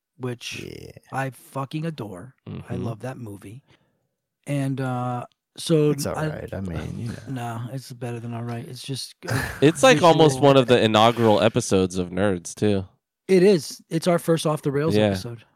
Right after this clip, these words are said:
Speaker 3: Yep.
Speaker 1: Um, so I love that movie. But, yeah, so the next movies I'm supposed to watch are, like, the Revenge trilogy, which I've already seen Old Boy and the remake.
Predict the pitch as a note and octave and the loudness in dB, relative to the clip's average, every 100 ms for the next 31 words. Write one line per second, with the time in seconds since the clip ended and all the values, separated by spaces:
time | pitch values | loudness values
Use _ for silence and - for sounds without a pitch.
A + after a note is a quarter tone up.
0 | _ _ F#2+ G2+ C3+ _ C#3 C3 B2+ B2 | _ _ -8 -6 -8 _ -12 -10 -10 -10
1 | C#3 _ _ _ _ _ _ _ - - | -14 _ _ _ _ _ _ _ -12 -2
2 | E3+ D#3+ D#3 D3+ _ _ _ D3+ C#3 A#2 | 2 2 0 -2 _ _ _ -8 -6 -8
3 | C3 - - - F3 - F3 E3+ D#3 F3 | -14 -18 -10 -2 -2 -2 -2 -2 -2 -2
4 | D#3+ E3+ G3+ - A#3 A3 G#3 F3 E3+ E3 | -2 -2 -2 0 0 2 0 -2 -4 -4
5 | D#3+ C#3+ - C#3 C3+ C3+ - C3+ C3+ B2+ | -2 -4 -4 -6 -4 -6 -8 -8 -6 -8
6 | B2+ - _ - C#3+ D3 C3+ B2 C3+ C#3 | -10 -12 _ -12 -8 -6 -6 -4 -6 -6
7 | - D3+ D3 C#3+ D#3 C#3+ D3+ E3 G3+ G#3+ | -4 -4 -4 -4 -4 -4 -2 2 2 2
8 | - F3 C#3 C#3+ C3 C3 B2+ B2+ C3 C#3 | -2 -2 -2 -2 -2 -4 -6 -8 -10 -8
9 | C#3+ B2 A#2+ A2 G#2 - | -8 -8 -10 -12 -16 -20